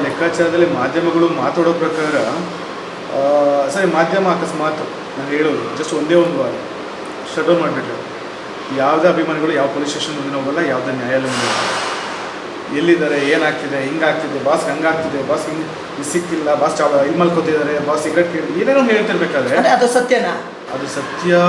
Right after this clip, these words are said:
Speaker 1: ಸತ್ಯತೆ ಅದು ಬೇರೆ. ಒಬ್ಬ ಬಾಸ್ ಅಂತ ಬಂದಾಗ, ಒಬ್ಬ ಯಜಮಾನಿ, ಒಬ್ಬ ತಂದೆ, ಒಬ್ಬ ತಾಯಿ ಅಂತ ಬಂದಾಗ ಅವ್ರ ಮಕ್ಕಳು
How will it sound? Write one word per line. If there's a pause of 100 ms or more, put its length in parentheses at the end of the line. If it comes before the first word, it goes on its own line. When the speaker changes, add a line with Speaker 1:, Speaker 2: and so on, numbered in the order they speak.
(260)
Speaker 1:
ಸತ್ಯತೆ
ಅದು
ಬೇರೆ. (600)
ಒಬ್ಬ (880)
ಬಾಸ್
ಅಂತ
ಬಂದಾಗ,
ಒಬ್ಬ
ಯಜಮಾನಿ,
ಒಬ್ಬ
ತಂದೆ,
ಒಬ್ಬ
ತಾಯಿ
ಅಂತ
ಬಂದಾಗ (960)
ಅವ್ರ
ಮಕ್ಕಳು